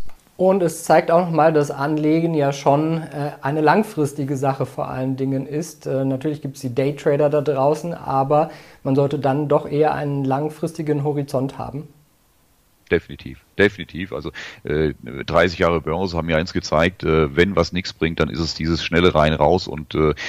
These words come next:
Speaker 2: äh, dieses, diese, diese Trading-Geschichten kann man machen, aber, ähm,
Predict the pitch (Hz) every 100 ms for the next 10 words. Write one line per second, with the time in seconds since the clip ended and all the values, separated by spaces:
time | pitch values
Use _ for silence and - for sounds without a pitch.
0 | - - 69 73 78 71 - 82 78 78
1 | 78 76 - 95 101 92 82 - 87 -
2 | 90 82 - - 104 123 131 101 107 110
3 | 104 - - - 80 87 78 - _ -
4 | - - 52 -